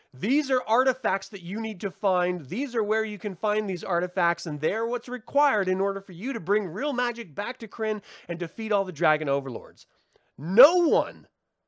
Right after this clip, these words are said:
asks him, "How do you know this? And how do you know what we're trying to do?"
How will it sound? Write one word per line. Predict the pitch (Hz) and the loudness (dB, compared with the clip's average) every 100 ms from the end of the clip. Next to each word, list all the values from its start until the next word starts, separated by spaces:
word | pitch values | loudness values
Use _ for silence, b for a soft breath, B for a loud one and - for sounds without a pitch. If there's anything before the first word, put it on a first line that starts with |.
| _ _ _ - | _ _ _ 0
asks | 214 226 - | 2 2 -4
him, | 220 180 156 143 _ _ _ _ _ _ _ _ | -4 -4 -4 -10 _ _ _ _ _ _ _ _
"How | - 269 | -4 0
do | 359 | 0
you | 226 185 254 | -2 -2 -2
know | 127 90 | -2 -4
this? | 85 - - - _ _ _ _ _ - | -18 -18 -20 -20 _ _ _ _ _ -6
And | 170 | -4
how | 202 330 | -2 -2
do | 302 | -2
you | 240 | -2
know | 220 214 | 2 2
what | 196 160 | 2 0
we're | 180 190 | -2 -2
trying | 185 151 | -4 -4
to | 131 | -6
do?" | 117 139 82 | -6 -8 -8